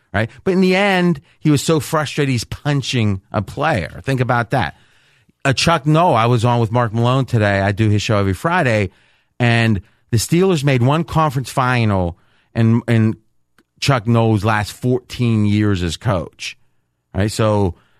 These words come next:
the game passed him by, you would have to say, or at least he wasn't elite anymore. But with Belichick, it feels like he's still elite. But the question is this, has the culture passed him by?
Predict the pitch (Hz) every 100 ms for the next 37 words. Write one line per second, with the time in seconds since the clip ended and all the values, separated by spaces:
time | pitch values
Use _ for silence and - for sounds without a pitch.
0 | _ _ 87 110 110 117 131 131 131 160
1 | 156 202 208 170 147 131 143 127 117 190
2 | 139 143 180 180 147 160 131 143 131 127
3 | 160 180 - 104 117 110 92 80 57 -
4 | _ _ _ _ _ 165 175 131 135 185
5 | 262 240 - 123 92 110 - _ _ _
6 | _ _ 135 117 - 202 190 156 165 123
7 | 143 - - 131 123 123 160 202 101 -
8 | - _ _ _ _ _ _ _ 117 127
9 | - - 151 135 127 123 107 160 165 85
10 | 101 107 92 107 - 123 131 123 98 85
11 | 87 80 - 78 73 73 52